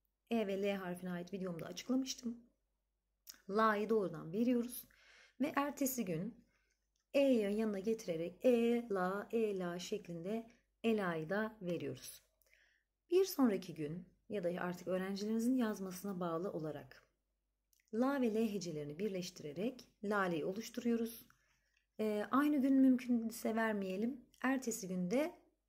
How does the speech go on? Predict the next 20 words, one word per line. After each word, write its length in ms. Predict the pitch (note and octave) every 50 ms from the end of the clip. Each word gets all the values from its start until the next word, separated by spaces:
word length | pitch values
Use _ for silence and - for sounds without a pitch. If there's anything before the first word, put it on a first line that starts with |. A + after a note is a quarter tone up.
| _ _
bu 80 | - B3+
çiçek 360 | - - - - C4 B3 B3+
olan 300 | G#3 F3+ D#3+ D#3 D#3 D#3
küçük 300 | - - - - A#3 -
harfle 240 | G#3+ G3 F3+ F3+ E3+
yazılan 380 | E3 D#3+ D#3+ D#3+ C#3+ C#3 C3+ C3+ - _ -
Lale'ydi. 680 | D#3+ D#3+ D3+ D#3+ F3 G3 A3+ B3 A#3+ B3 C4 C4 C4+ C4 - _ _ _ _ _ _ _ _ _ -
Ertesi 440 | B3+ C4 B3 B3+ A3+ G3+ F#3 - F3+
günde, 540 | F3+ F3+ F3+ F3 G3+ A#3 C4 C4+ C4 C4 - - _ _ _ _ _ _ -
e, 220 | G3 G3+ G3+ F#3
büyük 260 | G3 B3+ B3+ A#3+ A#3+ -
harf 300 | E3+ E3 F3 - - -
olan 460 | F3+ E3+ E3+ G3 A#3 A#3+ B3 - - - _ _ _ -
L 60 | F#3+
ile 460 | G3 F#3+ F3+ E3+ D#3+ D3 F3 G3+ G3+
Lale'yi 680 | F#3+ F#3+ F3+ E3+ D#3 E3+ F#3+ G#3+ A3+ A#3+ B3 B3 B3 - - _ -
özel 240 | F#3 F#3 F3+ F#3+ F3
ismi 580 | D#3+ D#3 - - F3+ F#3+ G#3+ A#3 A#3 A#3 - - -
vermiş 400 | F#3+ F3 C3 C#3+ F3+ F3+ - -
oluyoruz. 440 | F3 F3 D3+ C#3 C#3 C3+ - -